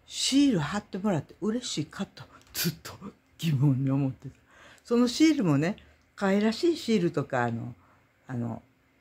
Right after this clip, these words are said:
素敵なシールやったらいいけど、ただの、あの、丸。そんなんいくつ溜まってもね。あ、で、十個溜まると金のシールか。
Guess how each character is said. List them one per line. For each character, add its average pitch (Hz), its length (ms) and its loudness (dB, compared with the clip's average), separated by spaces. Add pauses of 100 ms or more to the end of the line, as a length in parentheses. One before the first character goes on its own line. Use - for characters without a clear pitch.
(300)
素 - 100 -16
敵 160 200 -2
な 269 100 2
シ 220 140 0
ー 170 60 2
ル 151 60 4
や 143 60 4
っ 123 40 -2
た - 60 -10
ら 127 40 -6
い - 40 -6
い - 20 -8
け 120 80 -6
ど、 - 60 -16 (200)
た 175 120 0
だ 240 180 2
の、 170 260 2 (160)
あ 135 80 -8
の、 127 100 -4
丸。 196 460 0 (1600)
そ 254 200 0
ん 269 80 8
な 185 120 6
ん 143 220 -2
い - 120 -8
く 165 120 -4
つ 165 120 -4
溜 226 140 2
ま 247 120 2
っ 151 40 -2
て 139 120 -4
も 127 140 -2
ね。 156 200 -4 (500)
あ、 131 120 -10 (280)
で、 220 200 0
十 220 140 -2
個 262 140 -2
溜 254 120 -2
ま 247 120 2
る 240 80 2
と 247 140 0
金 226 260 2
の 156 80 4
シ 156 160 0
ー 139 80 2
ル 120 80 -2
か。 120 160 -12